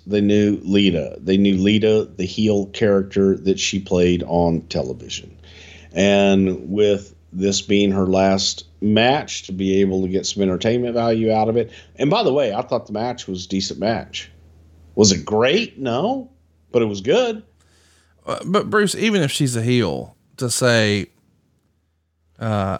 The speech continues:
Speaker 1: So you break the fourth wall and go, "Okay, I'll thank you. I'm Amy Dumas. I'm really great." No,
Speaker 2: No,
Speaker 1: you,
Speaker 2: I'm not
Speaker 1: you
Speaker 2: even saying
Speaker 1: continue
Speaker 2: that.
Speaker 1: with the heel character on, on T V.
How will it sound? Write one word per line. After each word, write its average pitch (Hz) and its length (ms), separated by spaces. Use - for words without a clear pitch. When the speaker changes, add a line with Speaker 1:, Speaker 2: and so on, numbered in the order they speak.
Speaker 1:
So - 140
you 156 140
break 160 280
the 165 60
fourth 165 340
wall 156 220
and 151 80
go, 285 220
"Okay, 349 400
I'll 330 100
thank 320 380
you. 311 80
I'm 294 120
Amy 294 220
Dumas. 285 480
I'm 269 120
really 269 220
great." 262 360
No, 254 400
Speaker 2:
No, - 40
Speaker 1:
you, 202 140
Speaker 2:
I'm 285 140
not 311 80
Speaker 1:
you 302 80
Speaker 2:
even 277 120
saying 277 160
Speaker 1:
continue 214 160
Speaker 2:
that. 196 60
Speaker 1:
with 175 120
the 170 60
heel 170 260
character 190 560
on, 127 340
on 127 220
T 139 220
V. 202 360